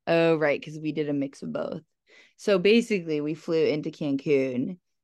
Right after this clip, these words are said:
and we were planning to go to Isla Mujeres, I think it's called.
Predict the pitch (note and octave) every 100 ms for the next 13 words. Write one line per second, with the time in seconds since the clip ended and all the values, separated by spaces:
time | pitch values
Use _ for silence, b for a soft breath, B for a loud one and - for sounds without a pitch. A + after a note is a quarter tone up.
0 | _ - F#3+ F#3 F3+ F3 F3 E3 - _
1 | G3 F#3 F#3+ F#3 F3+ F3+ E3+ D#3+ D#3 -
2 | F3+ E3+ E3 D#3+ D#3 D3+ - _ _ _
3 | F3+ E3 D#3 - - D#3+ D#3 D3+ D3+ _
4 | _ _ _ _ _ - E3 D#3+ D#3 B2
5 | D#3+ C#4+ G4 F#4+ _ _ _ _ - F3
6 | E3 D3 - C#3+ B2+ B2+